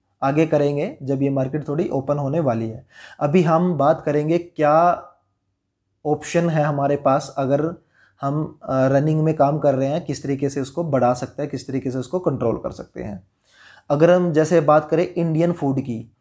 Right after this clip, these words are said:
बहुत बड़ा एक, अ, क्वांटिटी में मटेरियल बनता है, काफ़ी, अ,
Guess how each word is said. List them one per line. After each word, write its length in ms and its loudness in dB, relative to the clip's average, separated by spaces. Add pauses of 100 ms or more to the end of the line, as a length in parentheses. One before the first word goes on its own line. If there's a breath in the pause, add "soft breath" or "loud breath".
(140)
बहुत 480 2
बड़ा 420 4
एक, 280 -2
अ, 1040 -2
क्वांटिटी 400 -2
में 500 -2 (240 soft breath)
मटेरियल 460 4
बनता 380 2
है, 220 -2
काफ़ी, 640 2
अ, 80 -2